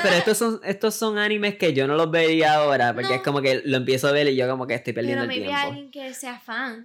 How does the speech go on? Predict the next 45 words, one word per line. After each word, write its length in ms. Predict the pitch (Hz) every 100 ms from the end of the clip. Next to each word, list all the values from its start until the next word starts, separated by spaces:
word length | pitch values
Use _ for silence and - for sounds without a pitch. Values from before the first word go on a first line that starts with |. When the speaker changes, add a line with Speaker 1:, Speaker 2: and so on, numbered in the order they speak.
| -
Speaker 2:
y 120 | 233
le 80 | 214
encante 500 | 220 208 226 240 220
Digimon. 640 | 214 220 226 196 196 220
Speaker 1:
Sí. 480 | - - 151 139 139
Speaker 2:
Maybe. 460 | 240 240 294 302 320
Speaker 1:
Pero 140 | 170 165
es 60 |
que 120 | 160 202
hay, 120 | 208
hay 260 | 190 196 196
otros 540 | 208 208 202 139 143 143 _ _ _ - 233
que 340 | 143 131 - 117
Speaker 2:
Parecido, 180 | - -
like, 280 | - 151 131 -
Speaker 1:
yo 180 | 143 143
digo 220 | 165 180
como 240 | 160 147 127
que 380 | 127 127 - _ -
un 300 | 147 147 151
niño 480 | 175 180 180 175
lo 220 | 165 165 -
puede 340 | 165 160 156
disfrutar 540 | 160 160 156 160 156
o 60 | 101
un 120 | 127
joven 240 | 127 143 151
lo 80 | 147
puede 180 | 151 147
disfrutar, 400 | 143 147 151 151
pero 240 | 143 131
la 120 | 127
historia 400 | 127 - 123 131
es 60 | 147
suficientemente 1300 | 165 165 156 156 151 156 151 151 139 151 143 139 131 - _
profunda 680 | 151 147 - 147 147 139 131
Speaker 2:
Ujú, 220 | 123 220 - -
Speaker 1:
para 220 | 131 127
Speaker 2:
ujú. 80 | 127
Speaker 1:
que 180 | 131
un 140 | 127 127
adulto 480 | 135 143 147 - 135
pueda 220 | 123 127
apreciarla 720 | 139 139 135 143 139 135 131
también, 420 | 131 131 131 131